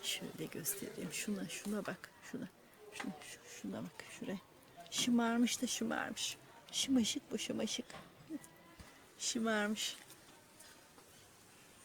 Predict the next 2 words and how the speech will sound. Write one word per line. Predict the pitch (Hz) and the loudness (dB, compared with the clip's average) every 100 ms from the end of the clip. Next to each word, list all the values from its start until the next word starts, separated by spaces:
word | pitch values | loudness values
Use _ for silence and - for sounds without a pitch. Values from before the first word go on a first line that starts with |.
| - - - - - - - - - - - - - - - - - - - - - - - - - | -20 -20 -20 -20 -20 -20 -20 -20 -20 -20 -20 -20 -18 -18 -18 -18 -20 -20 -20 -20 -20 -20 -20 -20 -10
Bunların | 180 170 175 208 | -4 0 2 2
güzelliklerini | 185 165 170 160 156 160 - 165 156 147 147 147 151 175 220 | 2 0 2 2 0 -2 -6 -2 0 2 2 4 4 4 4